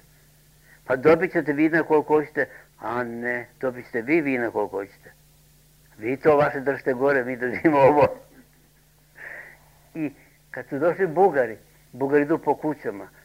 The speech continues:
jer to je kraj, i Neštin, i Sušak, a vi-,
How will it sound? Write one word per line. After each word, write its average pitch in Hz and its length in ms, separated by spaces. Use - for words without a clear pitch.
jer 107 260
to 147 100
je 139 140
kraj, 123 640
i 104 100
Neštin, 120 600
i 104 80
Sušak, 135 400
a 92 140
vi-, 107 160